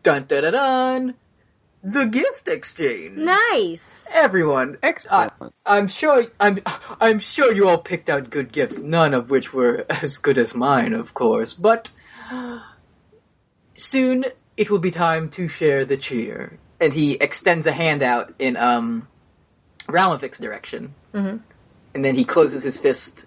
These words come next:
Speaker 1: and claps his hands, and he goes back into the, into the stump.
Speaker 2: Mm-hmm.
Speaker 1: And Ralovic,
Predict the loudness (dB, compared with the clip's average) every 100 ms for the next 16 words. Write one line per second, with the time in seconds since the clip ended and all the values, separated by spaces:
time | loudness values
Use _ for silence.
0 | _ -8 -2 0 0 -2 -6 -6 -6 -6
1 | -4 -4 -2 -4 -2 -4 -4 -4 -2 -2
2 | -2 -8 _ _ _ _ _ _ 0 0
3 | 0 -6 -6 -8 -8 -16 _ -6 -4 -2
4 | -4 -8 -16 -20 _ _ _ _ _ _
5 | _ 0 2 2 0 2 0 0 -4 -4